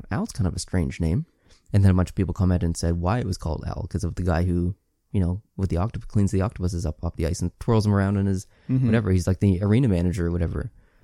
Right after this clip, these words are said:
Speaker 1: Okay, I totally understand that. Al the Octopus is an awesome name for an,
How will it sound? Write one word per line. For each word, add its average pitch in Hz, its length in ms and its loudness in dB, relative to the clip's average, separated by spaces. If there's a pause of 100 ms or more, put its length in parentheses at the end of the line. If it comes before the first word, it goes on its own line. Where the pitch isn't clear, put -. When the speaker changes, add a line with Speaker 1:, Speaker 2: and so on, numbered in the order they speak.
(380)
Speaker 1:
Okay, 101 220 0
I - 60 -2
totally 117 280 4
understand 117 380 2
that. 85 160 -2 (220)
Al 107 100 4
the 107 80 2
Octopus 117 380 0
is 131 100 0
an 156 80 2
awesome 185 320 0
name 95 140 6
for 98 100 -2
an, 92 140 2